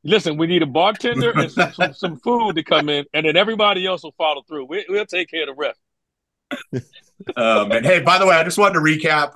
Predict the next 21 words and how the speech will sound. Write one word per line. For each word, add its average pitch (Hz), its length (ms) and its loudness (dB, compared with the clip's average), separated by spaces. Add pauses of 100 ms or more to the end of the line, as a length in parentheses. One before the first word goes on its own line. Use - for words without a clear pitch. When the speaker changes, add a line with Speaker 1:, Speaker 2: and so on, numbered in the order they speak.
Speaker 2:
uh, 123 240 4
just 131 180 -8
to - 60 -12
come 135 160 -4
back 117 240 0
to 127 100 -4
that 107 180 0
conversation. 107 760 -2 (460)
Was 104 180 -2
I 147 220 4
right 127 440 2
or 87 120 -8
was 87 240 -4
I 104 200 2
right 90 480 -2
about 78 300 -4
the 80 100 -10
Atlantic 80 380 -10
Coast 76 240 -12
Conference? - 680 -14 (1300)
Speaker 1:
No. 123 360 -10